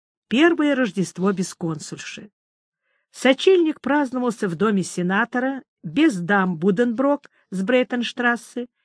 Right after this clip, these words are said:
и без стариков Крегеров. Поскольку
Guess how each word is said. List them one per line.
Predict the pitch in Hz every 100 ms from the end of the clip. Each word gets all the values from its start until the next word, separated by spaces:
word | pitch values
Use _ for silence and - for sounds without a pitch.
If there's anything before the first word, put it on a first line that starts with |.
| _ _
и | 320
без | 349 330
стариков | - 196 180 226 220 -
Крегеров. | 185 175 147 151 - _ _ _ _ _ _ _ _ _ _ _ _ _ _ _
Поскольку | 226 247 - 370 339 311 311 302